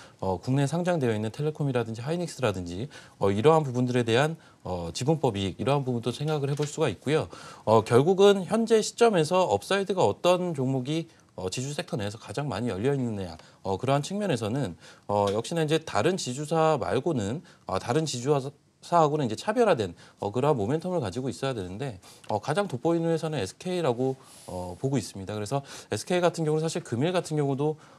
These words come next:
어, 지금 보니까 한 삼 퍼센트 정도, 어, 상승세가 나오고 있는데, 어, 지속적인, 어, 수급의 유입과 함께, 어, 지속적인 주가의 레벨업이 좀, 어, 이루어질 것 같습니다. 그래서 단기적으로도 굉장히 관심을 가져야 되지 않나라고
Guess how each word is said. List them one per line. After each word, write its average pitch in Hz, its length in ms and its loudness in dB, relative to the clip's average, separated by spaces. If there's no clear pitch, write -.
어, 113 120 -2
지금 127 160 -2
보니까 120 280 0
한 135 60 0
삼 170 160 -6
퍼센트 190 320 -4
정도, 113 420 -4
어, 101 120 -8
상승세가 151 400 -4
나오고 110 320 -2
있는데, 95 480 -6
어, 104 140 4
지속적인, 190 1000 0
어, 107 160 0
수급의 185 480 0
유입과 131 320 -2
함께, 113 400 -2
어, - 140 -10
지속적인 127 440 -6
주가의 123 260 -2
레벨업이 120 420 -2
좀, 120 220 -4
어, 92 160 -4
이루어질 139 340 2
것 120 120 -4
같습니다. 104 380 -6
그래서 101 260 -4
단기적으로도 156 560 0
굉장히 127 280 0
관심을 139 380 -4
가져야 147 320 -4
되지 147 200 -4
않나라고 98 360 -6